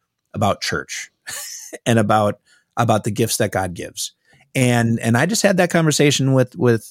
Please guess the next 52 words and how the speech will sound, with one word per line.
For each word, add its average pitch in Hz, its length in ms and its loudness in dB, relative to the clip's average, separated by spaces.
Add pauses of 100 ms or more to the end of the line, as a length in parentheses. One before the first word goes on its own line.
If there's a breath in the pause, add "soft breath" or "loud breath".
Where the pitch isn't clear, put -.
(120)
uh, 104 360 0
uh, - 120 -8 (320)
um, 98 400 0
a 104 40 0
member, 113 540 2
or 101 140 -2
not 101 180 0
a - 20 0
member, 98 360 -2
but 101 180 -2
it's 98 160 -2
a, 92 300 0
a 90 160 -2
family 151 340 0
member 107 320 0
of 131 160 2
a 110 80 2
member. 87 400 -6 (460 loud breath)
And 101 320 2
I 98 80 0
shook 104 180 0
his 98 140 -2
hand, 143 320 4
and 98 160 -2
he 101 120 -2
said, 98 480 -2
he 101 120 -6
says, 101 200 -2
"What 101 140 -2
do 107 80 2
we 113 80 2
need 120 160 2
to 117 60 0
talk 113 280 -2
about?" - 280 -6 (1200)
And 135 120 0
I'm 123 80 4
like, 117 180 0 (120)
"Well, 180 200 4
the 151 160 0
gifts 190 280 -2
that 147 140 0
God 120 400 0 (260)
gives 113 300 -2
us 98 260 -2 (1400 loud breath)
in 120 220 2
the 104 60 -2
church 90 380 -4
and 95 140 -6
through 95 220 -4
the 87 80 -6
church." - 360 -8